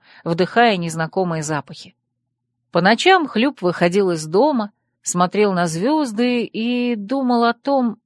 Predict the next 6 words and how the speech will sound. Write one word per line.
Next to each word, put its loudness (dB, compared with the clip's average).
кто 2
он, 0
откуда, -4
почему 2
оказался 0
здесь. -4